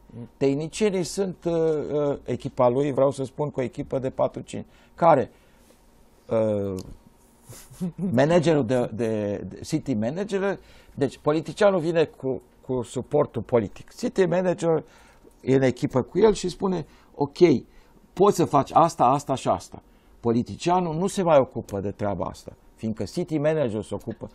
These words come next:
dacă se termină. Gândiți-vă ce, ce nenorocire a fost cu, cu podul Michelangelo.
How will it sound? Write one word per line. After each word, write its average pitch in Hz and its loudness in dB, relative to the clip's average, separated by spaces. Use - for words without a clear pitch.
dacă 120 -2
se 110 -8
termină. 101 -4
Gândiți-vă 190 0
ce, 180 -2
ce 190 0
nenorocire 170 2
a 156 2
fost 160 -4
cu, 143 -4
cu 113 -8
podul 110 2
Michelangelo. 98 -6